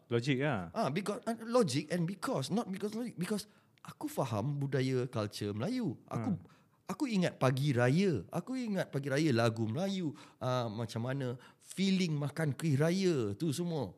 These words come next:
Speaker 2: And I went through that, kan, to certain years of years. And of course, aku b-, bila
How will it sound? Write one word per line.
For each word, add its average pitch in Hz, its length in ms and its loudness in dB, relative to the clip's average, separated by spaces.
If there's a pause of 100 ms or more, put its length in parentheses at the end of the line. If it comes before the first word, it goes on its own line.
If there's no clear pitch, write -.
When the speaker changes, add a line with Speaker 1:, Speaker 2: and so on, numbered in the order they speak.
(260)
Speaker 2:
And 170 160 -2
I 233 200 2
went 214 460 2
through 220 300 0
that, 208 260 4 (460)
kan, 160 280 0 (240)
to 175 120 2
certain 190 380 2 (240)
years 202 500 4
of 160 160 -2
years. 185 360 2 (320)
And 202 100 -4
of 240 180 0
course, 277 240 0
aku 214 220 -4 (220)
b-, 156 480 -4
bila 175 260 0